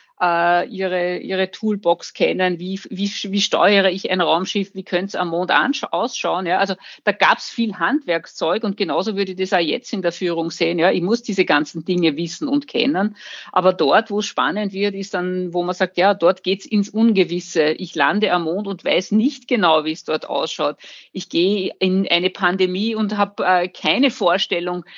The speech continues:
wie lang sie dauert, was genau auf uns zukommt, äh, was wir brauchen werden. Also aus meiner Sicht so diese Kombination aus, äh,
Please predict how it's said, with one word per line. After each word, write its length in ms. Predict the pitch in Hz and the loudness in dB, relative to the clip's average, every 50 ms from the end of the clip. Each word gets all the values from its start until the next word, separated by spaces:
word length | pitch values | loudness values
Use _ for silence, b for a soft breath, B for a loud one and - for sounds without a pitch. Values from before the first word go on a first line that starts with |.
| B B B | B B B
wie 100 | - 180 | -8 -2
lang 300 | 170 165 151 170 226 240 | 2 2 2 2 2 -2
sie 160 | 233 - 208 | -2 -4 -2
dauert, 400 | - 180 165 170 175 180 170 160 | 0 2 4 4 4 4 2 2
was 260 | 143 139 185 196 - | 0 0 0 0 -4
genau 240 | - 220 180 175 156 | -8 -6 -4 -2 -2
auf 180 | 160 175 170 - | -2 -2 -2 -4
uns 220 | 185 175 165 - | -8 -10 -10 -12
zukommt, 680 | - - 185 180 - - 180 165 160 165 170 170 - - | -12 -12 -12 -12 -4 0 0 0 0 0 -4 -6 -8 -2
äh, 40 | - | 0
was 540 | 170 170 165 165 147 143 - 190 196 - | 2 2 2 2 0 -2 -4 -4 -2 -2
wir 80 | 202 185 | -4 -4
brauchen 460 | 180 - 143 131 151 170 - 180 160 | 0 0 2 2 2 0 0 -2 2
werden. 280 | 156 151 156 160 170 B B B B B B | 2 2 2 0 -2 B B B B B B
Also 240 | - 185 180 190 | -2 0 2 2
aus 140 | - 170 165 | 0 0 0
meiner 280 | 185 156 156 175 208 208 | 0 -2 0 0 0 0
Sicht 120 | 208 220 196 196 - | 0 -2 -4 -4 -4
so 120 | - 202 190 | -6 -4 -4
diese 220 | 180 180 170 185 | -4 -2 -2 -4
Kombination 920 | 185 - 196 185 175 180 180 170 160 - - 180 165 180 202 220 226 220 208 | -2 -2 -4 -2 -2 -2 -2 -2 -4 -4 -2 0 2 4 4 4 4 4 4
aus, 400 | - 165 170 170 170 - - - | 4 4 2 2 0 -4 -4 0
äh, 520 | 131 170 170 170 170 160 - - - - | 2 4 4 4 2 2 0 -2 -4 -6